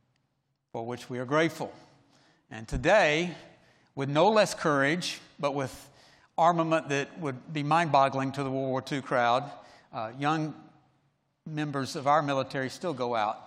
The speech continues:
and they fly over Syria, and they serve in Afghanistan in very dangerous places. And it's still part of the same picture. The labels of the nations change and rotate, but it's still the clash of good and evil.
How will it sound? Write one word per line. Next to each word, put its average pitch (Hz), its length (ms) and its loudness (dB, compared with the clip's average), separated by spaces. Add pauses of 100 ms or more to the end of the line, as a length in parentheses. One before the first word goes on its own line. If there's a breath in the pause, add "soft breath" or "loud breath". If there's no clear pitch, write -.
(160)
and 143 160 -10
they 120 120 -10
fly 131 320 0
over 123 340 -4
Syria, 135 580 0 (760 loud breath)
and 120 120 -14
they 110 120 -10
serve 147 400 0
in 139 80 -2
Afghanistan 139 1120 -2
in 127 100 -12
very 131 220 -4
dangerous 127 500 -6
places. 127 680 -6 (500 soft breath)
And 143 120 -4
it's 139 80 -4
still 185 240 2
part 180 220 6
of 156 80 -2
the 151 60 -2
same 190 360 -2
picture. 254 440 -4 (680)
The 151 120 -4
labels 160 420 2
of 151 80 -2
the 147 80 -2
nations 165 460 -2
change 170 420 -2
and 143 220 -4
rotate, 143 640 -2
but 131 180 -6 (460 loud breath)
it's - 160 -4
still 214 260 2
the 220 80 4
clash 165 560 4
of 156 140 0
good 180 220 4
and 180 120 0
evil. 143 420 -2